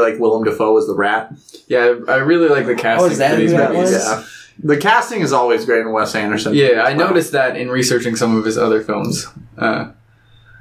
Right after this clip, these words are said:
Speaker 2: that we got the Bill Murrays and, and the
Speaker 3: Bill
Speaker 2: others.
Speaker 3: Murray, Edward Norton
Speaker 2: Yeah,
Speaker 3: pops
Speaker 2: Edward
Speaker 3: up
Speaker 2: Norton.
Speaker 3: every once in a while. Uh,
Speaker 2: Scarlett Johansson was in Isle of Dogs.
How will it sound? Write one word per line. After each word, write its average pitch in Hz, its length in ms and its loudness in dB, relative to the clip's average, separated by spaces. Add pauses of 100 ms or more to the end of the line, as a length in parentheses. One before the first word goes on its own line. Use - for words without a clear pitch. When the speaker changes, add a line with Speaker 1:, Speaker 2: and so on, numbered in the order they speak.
(200)
Speaker 2:
that - 340 0
we 120 180 -4
got 117 560 -2
the 113 80 -4
Bill 120 220 2
Murrays 110 640 -2
and, 113 520 -8 (760)
and 113 180 -2
the - 60 2
Speaker 3:
Bill 135 80 4
Speaker 2:
others. 135 100 4
Speaker 3:
Murray, 123 960 2
Edward 123 360 0
Norton 117 460 -4
Speaker 2:
Yeah, 127 180 2
Speaker 3:
pops 117 120 -2
Speaker 2:
Edward 120 120 0
Speaker 3:
up 117 80 0
Speaker 2:
Norton. 120 140 0
Speaker 3:
every 117 240 2
once 120 260 -2
in - 80 -4
a 117 60 0
while. 113 600 0 (760)
Uh, - 240 0
Speaker 2:
Scarlett 117 320 0
Johansson 120 480 -4
was 120 160 -8
in 113 380 -4
Isle 113 240 -2
of 110 40 -8
Dogs. 113 360 -4